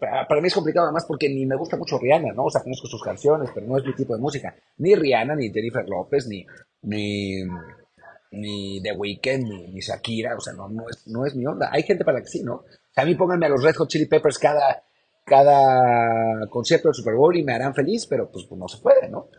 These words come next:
Sí estaría padre que volvieran al rock en lugar de, del pop y el hip hop por alguna vez, ¿no? O sea, antes teníamos a los Peppers, ¿no?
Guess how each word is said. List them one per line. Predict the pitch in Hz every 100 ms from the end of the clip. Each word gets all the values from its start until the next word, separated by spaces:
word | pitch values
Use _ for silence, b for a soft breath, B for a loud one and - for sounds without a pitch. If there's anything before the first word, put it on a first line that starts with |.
| _ _
Sí | - 190
estaría | 196 202
padre | 156 160 -
que |
volvieran | 123 110 123 123
al | 110
rock | 113 123 -
en | 95
lugar | 87 95 95
de, | 98 90
del | 98 95 -
pop | 113 -
y |
el | 101 120
hip | 113
hop | 117 -
por | - 92
alguna | 92 110
vez, | 110 117 -
¿no? | 87
O | -
sea, | - - _ -
antes | 113 117 -
teníamos | 104 127 156 110
a | 92
los | 98
Peppers, | 113 - 87 -
¿no? | 117